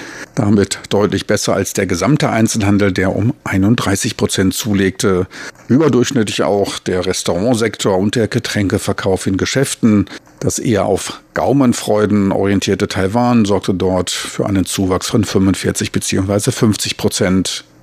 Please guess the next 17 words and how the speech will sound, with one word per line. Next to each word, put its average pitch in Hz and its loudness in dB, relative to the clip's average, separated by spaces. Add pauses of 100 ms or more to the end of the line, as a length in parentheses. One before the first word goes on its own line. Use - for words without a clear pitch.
(340)
Hinter 113 4
der 104 2
Gesamtentwicklung 127 2
am 147 -6
stärksten 123 -2
fielen 107 0
die 104 2
sogenannten 101 0
anderen 123 2
spezialisierten 110 0
Geschäfte 107 0
zurück, 104 0
also 92 0
genau 92 0
jene 95 2
individuelleren 104 0
Geschäfte. 92 -2